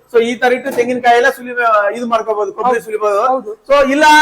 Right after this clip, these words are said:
Speaker 1: ಸರ್, ಅವ್ರದ್ದು ಬೇರೆ ತೋಟ, ಈಗ ಅವ್ರು ತಗೊಳಕ್ ಆಗಲ್ಲ ಅಂತವ್ರಿಗೆ ಏನಂತಂದ್ರೆ ಬಾಡಿಗೆ ರೆಂಟ್ ಕೊಟ್ರೆ ಅದನ್ನ
Speaker 2: ಅದಕ್ಕೆ ಸರ್ ನಾವು ಇಲ್ಲಿ
Speaker 1: ಮಾಡ್ಕೋಬಹುದು.
Speaker 2: ವೀಲ್ ಸೆಟಪ್ ಮಾಡ್ಕೊಟ್ಟಿರ್ತೀವಿ. ವೀಲ್ ಸೆಟಪ್ ಇರೋದ್ರಿಂದ
Speaker 1: ಓಕೆ.
Speaker 2: ಯಾರ್ಯಾರ ತೋಟ ಹೆಂಗಿರ್ಬೇಕು ಅಥವಾ ಮಾಡ್ಕೋಬಹುದು ಅವ್ರ ಕೆಲಸ.
Speaker 1: ಓಕೆ, ವೀಲ್ ಮುಖಾಂತರ
Speaker 2: ಒಳ್ಳೆ
Speaker 1: ಮಾಡ್ಕೋಬಹುದು.
Speaker 2: ಇರುತ್ತೆ. ಎಲ್ಲ ಎತ್ಕೊಂಡು ಹೋಗಿ
Speaker 1: ಈಗ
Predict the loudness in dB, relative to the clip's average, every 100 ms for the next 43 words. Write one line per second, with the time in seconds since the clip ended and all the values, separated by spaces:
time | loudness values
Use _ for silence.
0 | 4 -2 -2 2 2 2 0 2 2 2
1 | 2 2 0 -4 -2 0 0 -2 -2 -2
2 | -2 -2 -4 -2 -4 -2 -4 -6 -4 -4
3 | 0 -2 0 -4 -4 -10 -8 -2 -2 0
4 | 0 0 0 0 2 2 2 0 -2 -4
5 | -2 -2 0 0 0 0 -4 -4 -4 -4
6 | -2 -4 -4 0 0 2 0 0 -6 -2
7 | -4 -2 -2 2 0 0 -2 -2 -6 -6
8 | -8 -6 -6 -2 -2 0 -2 0 -2 -2
9 | -4 -2 -2 0 0 0 0 -2 -2 -2
10 | -2 0 0 2 2 0 -2 -2 -2 -2
11 | 0 2